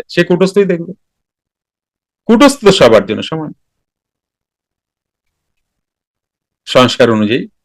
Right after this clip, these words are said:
কেউ যীশু খ্রিস্ট দেখবে, কুটস্থ যীশু খ্রিস্ট দেখতে পারে, কেউ, কেউ বুদ্ধ দেখবে, দেখতে পারে। যারা এগুলো কিছুই জানে না, তারা কুটস্থ দেখতেই পাবে।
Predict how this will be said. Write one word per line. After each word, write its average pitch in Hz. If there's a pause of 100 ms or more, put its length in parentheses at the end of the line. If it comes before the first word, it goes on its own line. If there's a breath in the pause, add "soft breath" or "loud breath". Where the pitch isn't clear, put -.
(180)
কেউ 143
যীশু 120
খ্রিস্ট 127
দেখবে, 151 (2000)
কুটস্থ 135
যীশু 131
খ্রিস্ট 104
দেখতে 165
পারে, 147
কেউ, - (1000)
কেউ 147
বুদ্ধ 113
দেখবে, 185 (1500)
দেখতে 190
পারে। 160 (1120)
যারা 170
এগুলো 175
কিছুই 190
জানে 151
না, 135
তারা 190
কুটস্থ 240
দেখতেই 247
পাবে। -